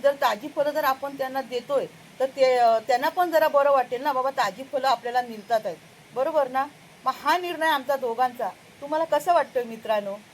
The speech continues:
यामध्ये नक्की मला तुमचं मार्गदर्शन हवं आहे आणि जे आम्ही करतोय ते बरोबर आहे का? नक्की मला कमेंट करून सांगा. आणि हे व्हिडिओ माझी तुम्ही सर्वजण बघताय,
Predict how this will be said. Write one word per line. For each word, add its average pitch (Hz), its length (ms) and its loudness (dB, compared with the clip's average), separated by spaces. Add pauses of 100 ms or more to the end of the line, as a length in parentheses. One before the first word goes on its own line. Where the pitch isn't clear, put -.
(220)
यामध्ये 294 540 2
नक्की 269 320 -6
मला 285 240 0
तुमचं 262 300 -6
मार्गदर्शन 240 680 -4
हवं 208 240 0
आहे 196 100 -2 (240)
आणि 240 180 -6
जे 254 120 -4
आम्ही 254 260 2
करतोय 247 400 -2
ते 254 120 -4
बरोबर 226 420 -4
आहे 233 280 0
का? 180 240 -4 (840)
नक्की 233 240 -4
मला 277 220 0
कमेंट 247 400 -4
करून 233 220 -8
सांगा. 190 360 -4 (100)
आणि 262 320 -4
हे 262 220 0
व्हिडिओ 269 280 -4
माझी 262 260 -4
तुम्ही 262 260 -10
सर्वजण 254 480 -2
बघताय, 220 560 0